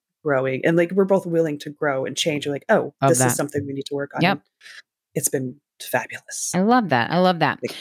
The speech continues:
Speaker 2: So,
Speaker 1: yeah.
Speaker 2: um, so, but for you, where it has kind of, <sighs> what the situation is like now, it sounds to me like there's,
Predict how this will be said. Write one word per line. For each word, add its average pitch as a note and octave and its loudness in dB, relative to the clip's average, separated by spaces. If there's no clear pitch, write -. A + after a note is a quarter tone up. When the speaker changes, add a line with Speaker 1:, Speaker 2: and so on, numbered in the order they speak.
Speaker 2:
So, A#3 4
Speaker 1:
yeah. - -
Speaker 2:
um, G#3 2
so, - -6
but G#3 -2
for G#3+ 0
you, G3 2
where G3 4
it - 0
has F#3+ 0
kind F3+ 2
of, E3 4
<sighs> - -8
what G3 4
the F#3+ -2
situation F3 4
is D3+ 4
like D3 2
now, C#3+ 4
it D3+ -6
sounds E3 0
to F3+ -4
me D#3 4
like D3 2
there's, C#3+ 0